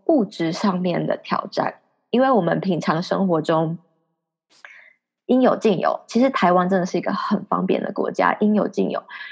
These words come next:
然后，嗯，公路旅行这个过程中，就是拿掉所有舒适圈的东西，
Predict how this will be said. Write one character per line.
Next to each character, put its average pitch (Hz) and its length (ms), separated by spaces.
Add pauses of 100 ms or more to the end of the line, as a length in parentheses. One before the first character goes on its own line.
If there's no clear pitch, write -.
(160)
然 196 120
后， 214 520 (1200)
嗯， 185 320
公 247 220
路 285 140
旅 170 160
行 170 300
这 202 120
个 175 140
过 185 180
程 156 220
中， 170 180
就 196 140
是 185 440
拿 170 200
掉 196 240
所 175 240
有 147 240
舒 - 240
适 170 180
圈 - 200
的 - 100
东 - 220
西， 202 380